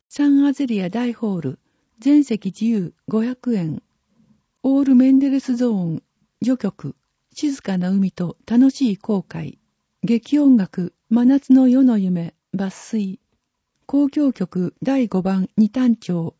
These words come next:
宗教改革。江頭、電話、零七零五零七八の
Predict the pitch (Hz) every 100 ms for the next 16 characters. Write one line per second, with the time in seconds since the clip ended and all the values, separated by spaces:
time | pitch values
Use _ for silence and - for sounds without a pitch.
0 | _ - 277 269 277 254 240 220 180 160
1 | - - _ _ _ _ _ _ _ _
2 | _ - 220 254 262 196 165 - _ _
3 | 180 214 202 180 175 _ _ - 240 285
4 | 277 269 196 180 196 170 - _ - 262
5 | 285 269 240 190 196 208 208 - 185 160